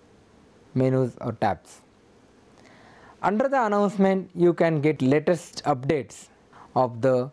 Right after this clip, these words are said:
course. There are news and announcement are continuously appear in this box.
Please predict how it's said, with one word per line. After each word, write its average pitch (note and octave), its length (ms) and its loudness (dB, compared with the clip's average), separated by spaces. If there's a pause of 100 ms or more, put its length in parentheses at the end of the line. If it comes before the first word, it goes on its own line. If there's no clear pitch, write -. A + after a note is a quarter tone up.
(140)
course. - 480 -6 (600)
There D3+ 200 2
are D#3 120 0
news F3 580 0 (960)
and C#3 160 0
announcement F#3 720 0 (440)
are C3+ 140 0
continuously E3+ 840 0
appear C#3+ 480 0 (160)
in C#3 260 0
this C3+ 380 -4 (520)
box. - 480 -4